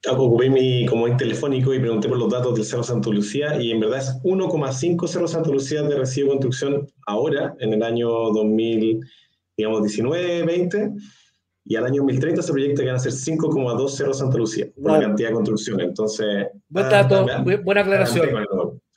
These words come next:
Speaker 1: Eh,
Speaker 2: Muy buena.
Speaker 1: y otro dato, dato freak también, que en Santiago se generan, el dos mil dieciocho, por generación de R C E, solamente en Santiago se generaron dos coma cinco, eh, costaneras center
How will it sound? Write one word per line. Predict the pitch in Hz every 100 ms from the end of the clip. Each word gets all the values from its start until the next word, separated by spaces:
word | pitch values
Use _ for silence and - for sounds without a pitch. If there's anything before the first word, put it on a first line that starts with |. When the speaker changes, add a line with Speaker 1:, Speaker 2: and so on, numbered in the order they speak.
| - - _ _ _
Speaker 1:
Eh, | 117 120 117
Speaker 2:
Muy | 180
buena. | 180 170
Speaker 1:
y | 143
otro | 143 165
dato, | 170 175 160 131
dato | 143 156 151
freak | 151 175 165
también, | 170 175 180 170
que | 131
en | 127 120
Santiago | - 110 107 185 180 143 - - _ _ _ _ _ _
se | - 117
generan, | - 120 135 143 147 143 -
el | 110
dos | 117
mil | 143
dieciocho, | 151 - 139 160 - 165 - -
por | 123 117 113
generación | 117 117 143 139
de | 139
R | 127
C | 135 135 170
E, | - - - _ _
solamente | - 143 175 185
en | 165
Santiago | 151 156 175 196
se | -
generaron | 143 131 139 143 131
dos | 151 131
coma | 151 127
cinco, | - 156 156 160 160 160 151 147 143 143 -
eh, | 127 113 113
costaneras | 123 120 120 110
center | - 139 -